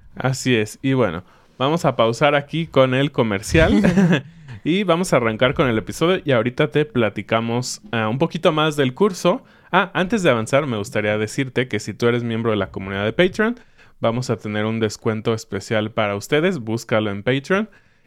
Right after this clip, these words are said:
Speaker 1: Y también para los que ya se anotaron ahí en la lista de correo desde hace tiempo. Pero ahora sí,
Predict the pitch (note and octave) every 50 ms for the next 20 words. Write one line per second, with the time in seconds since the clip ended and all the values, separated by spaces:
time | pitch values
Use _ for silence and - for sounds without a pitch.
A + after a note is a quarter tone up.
0 | _ _ _ - D3+ F#3 F3+ F#3+ E3 C#3+ C3+ C#3 C#3+ D#3+ D3 D3+ C3 A2 G#2 G2
1 | - - A2 G2 G#2 G#2 G#2+ G#2+ - B2+ A2+ A2 A2 G2+ F2+ - G#2+ G#2+ G#2+ A#2
2 | A#2 A#2+ - G#2 G2+ G2 G2+ G#2+ G#2+ G#2+ A2 G#2 G2 G2 G#2 - - A#2 G#2+ G#2
3 | - G2+ F#2 G2 G2+ G#2+ A2+ G#2+ F#2+ F#2 F2+ G2 F#2+ F#2+ - G#2+ - - G2 F2+
4 | - - - - C#3+ D#3+ E3+ D#3+ - A#2+ F#2+